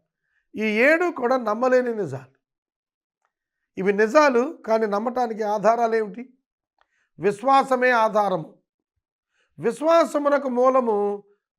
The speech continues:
దేవుని వాక్యము. దేవుని వాక్యమునందు విశ్వాసం ఉంచుట వలన మనం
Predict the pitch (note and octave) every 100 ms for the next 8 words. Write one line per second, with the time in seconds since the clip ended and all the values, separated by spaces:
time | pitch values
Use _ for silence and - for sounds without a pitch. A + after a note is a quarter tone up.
0 | - B2+ G3+ A#3+ A#3 A3+ A3 G#3+ G#3 G3+
1 | G3 F#3+ F#3 F#3+ G3 C#3 C3 _ _ _
2 | _ _ _ _ _ _ _ _ _ -
3 | D#3 C4+ D4+ D4+ B3 A#3 B3 B3+ B3 A#3+
4 | A#3+ A#3 A#3 A3 - _ - G3+ G3+ C4
5 | C#4 C#4 B3+ G3+ A#3 A#3 G#3+ G#3+ A3+ G#3+
6 | E3+ - _ _ _ _ _ _ _ _
7 | F3+ F#3 F3+